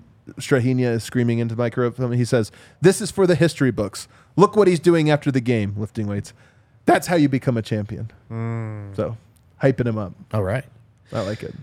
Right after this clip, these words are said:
Speaker 3: Dylan McLeod, Nuggets
Speaker 2: Love that.
Speaker 3: Twitter has been so spicy since game three. I love it, and I'm here for all the pettiness.
Speaker 1: Gotta get spicy, man.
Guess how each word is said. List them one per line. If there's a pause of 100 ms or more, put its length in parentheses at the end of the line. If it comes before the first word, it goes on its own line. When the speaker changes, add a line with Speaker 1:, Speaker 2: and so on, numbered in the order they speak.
(380)
Speaker 3:
Dylan
McLeod,
Nuggets
Speaker 2:
Love
that.
Speaker 3:
Twitter
has
been
so
spicy
since
game
three.
I
love
it, (220)
and
I'm
here
for
all
the
pettiness. (200)
Speaker 1:
Gotta
get
spicy,
man.